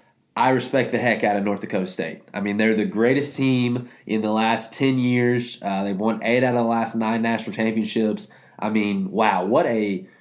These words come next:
to compare them to Alabama is, is doing, is not doing them justice, because what they've been able to do at the F C S level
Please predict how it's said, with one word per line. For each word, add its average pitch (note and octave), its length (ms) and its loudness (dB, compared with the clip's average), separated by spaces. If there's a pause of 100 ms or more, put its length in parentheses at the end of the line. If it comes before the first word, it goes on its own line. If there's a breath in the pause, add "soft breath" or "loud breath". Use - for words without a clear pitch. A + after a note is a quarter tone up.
(600 loud breath)
to D3 100 0
compare E3+ 420 2
them G3 200 4
to D3 100 -2
Alabama C#3+ 1080 -2
is, A2+ 680 -2 (720)
is A2 220 -2
doing, B2 600 2
is B2 360 2
not C3+ 240 0
doing C3 240 4
them A2+ 180 2
justice, G2 580 -6
because G#2+ 680 0 (180 loud breath)
what A2+ 220 0
they've D#3+ 240 2
been D3+ 140 4
able C#3 220 2
to C3 100 4
do B2+ 240 4
at B2 100 0
the A2+ 140 2
F A#2+ 120 2
C - 160 -2
S A#2 160 -2
level A#2+ 460 0